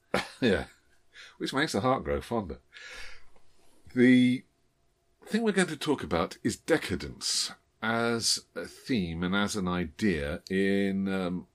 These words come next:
societies in role-playing games. I think I sh-, I should start by saying that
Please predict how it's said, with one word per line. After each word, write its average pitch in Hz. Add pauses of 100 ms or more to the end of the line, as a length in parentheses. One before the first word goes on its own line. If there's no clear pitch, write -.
societies 85 (460)
in 104
role-playing 117
games. 71
I -
think 302
I 277
sh-, -
I -
should 110
start 135
by 98
saying 101
that 98